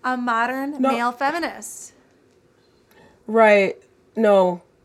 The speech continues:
Speaker 2: I mean, what? When have we seen that on any of these shows?
Speaker 1: Hmm.
Speaker 2: Tell me, name one dude.
Speaker 1: I think Nick Viall as a lead was more,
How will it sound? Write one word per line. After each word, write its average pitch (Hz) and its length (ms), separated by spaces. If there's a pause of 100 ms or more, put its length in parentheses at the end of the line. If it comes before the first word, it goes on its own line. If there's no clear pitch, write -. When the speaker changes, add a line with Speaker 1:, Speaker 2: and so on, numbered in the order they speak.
(540)
Speaker 2:
I 277 80
mean, 294 240
what? 311 240
When 302 200
have 311 240
we 285 120
seen 247 360
that 196 240
on 196 160
any 202 320
of 170 140
these 175 160
shows? - 520 (160)
Speaker 1:
Hmm. 233 500
Speaker 2:
Tell 247 180
me, 247 320 (540)
name 233 300
one 233 280
dude. 175 320
Speaker 1:
I 392 120
think 539 260
Nick 311 260
Viall 262 680
as 262 160
a 269 60
lead 254 380
was 247 220
more, 233 520